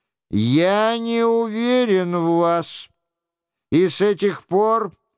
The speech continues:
буду требовать ручательств и залогов. Подпишите ещё вот это, и я вас оставлю". При посещениях кардинала королём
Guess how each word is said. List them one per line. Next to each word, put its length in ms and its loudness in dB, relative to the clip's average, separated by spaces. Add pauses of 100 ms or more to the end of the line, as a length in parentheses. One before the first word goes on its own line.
(200)
буду 440 2
требовать 760 0
ручательств 1500 -2
и 200 2
залогов. 840 -2 (1040)
Подпишите 1120 0
ещё 340 -2
вот 260 -2
это, 580 -2 (600)
и 60 2
я 320 2
вас 260 -2
оставлю". 880 -2 (2250)
При 320 2
посещениях 1800 -2
кардинала 1040 -2
королём 1080 -2